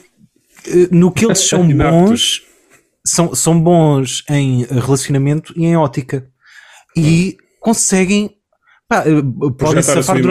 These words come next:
Speaker 2: imagem.
Speaker 1: pouco tempo. Co-, são ótimos a projetar a sua imagem e isso faz com que,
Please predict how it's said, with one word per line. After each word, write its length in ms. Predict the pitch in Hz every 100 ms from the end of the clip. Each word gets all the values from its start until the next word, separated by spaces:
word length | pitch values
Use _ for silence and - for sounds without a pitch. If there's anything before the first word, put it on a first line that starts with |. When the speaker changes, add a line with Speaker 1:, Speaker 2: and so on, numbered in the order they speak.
| -
Speaker 2:
imagem. 20 | -
Speaker 1:
pouco 200 | 196 98
tempo. 340 | 170 127 - _ - - _
Co-, 160 | - -
são 220 | 123 - 180
ótimos 340 | 214 208 170
a 40 |
projetar 400 | 170 151 151 165
a 40 | 156
sua 160 | - 160
imagem 540 | 143 143 156 180 185
e 220 | 185 170
isso 240 | 190 - -
faz 240 | 190 190
com 200 | - 190
que, 460 | 180 - 202 156